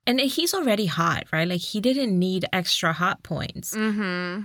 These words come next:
Speaker 1: It's that Ed Sheeran effect where, like, you give
Speaker 2: Yeah.
Speaker 1: a guy a microphone and a guitar and he's suddenly <laughs> drop dead gorgeous. <laughs>
Speaker 2: Claire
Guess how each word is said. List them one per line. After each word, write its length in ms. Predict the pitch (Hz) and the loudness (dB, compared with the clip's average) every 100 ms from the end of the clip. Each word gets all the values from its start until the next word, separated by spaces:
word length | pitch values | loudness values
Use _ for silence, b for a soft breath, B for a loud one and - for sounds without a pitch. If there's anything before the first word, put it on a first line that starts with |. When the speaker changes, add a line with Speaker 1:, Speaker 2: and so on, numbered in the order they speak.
| - | -8
Speaker 1:
It's 160 | 175 - | -6 -2
that 180 | 190 - | -2 -2
Ed 200 | 185 175 | -2 0
Sheeran 420 | - 156 151 165 | -2 -2 0 0
effect 480 | 175 196 196 202 - | 0 2 0 0 -6
where, 280 | 170 156 156 | 0 2 2
like, 240 | 151 160 | 0 -2
you 40 | 165 | 0
give 100 | 165 | 2
Speaker 2:
Yeah. 200 | 160 170 | 4 4
Speaker 1:
a 40 | |
guy 200 | 160 151 | 2 2
a 80 | 156 | 2
microphone 600 | 156 143 160 - 151 156 | 0 -2 -4 -2 0 2
and 100 | 156 | 0
a 60 | 151 | 0
guitar 540 | 151 - 143 135 147 | -4 0 2 4 4
and 180 | 156 160 | 2 0
he's 220 | 143 156 - | -2 -2 0
suddenly 500 | 147 143 165 156 170 | 2 4 6 6 4
<laughs> 60 | |
drop 500 | - - 143 139 135 - | 0 -2 2 2 2 0
dead 220 | 147 165 | -2 -2
gorgeous. 680 | - 143 143 185 226 - - _ - 262 | -4 -2 0 2 4 2 0 _ -8 -8
<laughs> 280 | - 277 - | -8 -12 -10
Speaker 2:
Claire 1000 | - 233 214 208 190 214 269 349 392 | -8 -4 -2 2 4 4 4 4 4